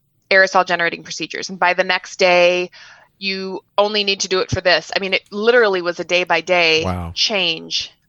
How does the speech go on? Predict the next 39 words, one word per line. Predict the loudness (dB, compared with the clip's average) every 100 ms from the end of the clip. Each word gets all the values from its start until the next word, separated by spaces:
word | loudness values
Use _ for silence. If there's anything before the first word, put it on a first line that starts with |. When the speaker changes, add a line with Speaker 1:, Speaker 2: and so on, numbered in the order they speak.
| -10
Speaker 1:
as | -6
many | -4 -4
people | -6 -8 -8
in | -6
practice | -4 -4 -6 -14 -18
experienced | -18 -8 -8 -8 -12 -16
as | -16 -8
well. | -6 -6 -10 _
Speaker 2:
Wow. | -4 -2 -2
And | -4
then | -4
how | -2
do | 0
you | -2
communicate | -6 -6 -6 -6 -10 -10
that? | -8
And | -4
I | -4
wanna, | -4 -6 -16
I | -4
wanna | 4
go | 6
back | 6 4
for | 2 2
a |
minute | 4 2 0
because, | 0 2 2 2
you | 2
know, | 2 0 -2 -6
you | -2 0
mentioned | 2 0 0 -2 -4
the | -4
mental | -4 -4 -6 -4
health | -2 -2 -4
side | -4 0 0 -2
of | -6
this. | -8 -8 -10 -12 -14 _ -20 -20 -16
Speaker 1:
Mm-hmm. | -6
Speaker 2:
Um, | -2 0 0 -2 -4